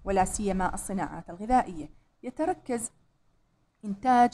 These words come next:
الفاكهة في المنطقة الوسطى من العراق. لماذا؟ هذا علل. لماذا؟ الجواب: بسبب ملائمة المناخ والتربة ووجود الموارد المائية. هذا السبب،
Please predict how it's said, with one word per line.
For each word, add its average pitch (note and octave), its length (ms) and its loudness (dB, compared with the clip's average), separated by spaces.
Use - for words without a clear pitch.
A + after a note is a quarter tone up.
الفاكهة A#3+ 460 -4
في - 100 -14
المنطقة G3+ 600 -4
الوسطى G3+ 680 -2
من G#3+ 140 2
العراق. F#3+ 440 4
لماذا؟ E3 540 0
هذا G#3+ 180 2
علل. E3 400 -2
لماذا؟ F3+ 480 0
الجواب: E3+ 600 4
بسبب A3 540 4
ملائمة A#3 720 4
المناخ G3+ 680 4
والتربة G3 460 -2
ووجود F3+ 560 0
الموارد G3 580 2
المائية. G3+ 720 2
هذا G3 380 -2
السبب، G3 460 -4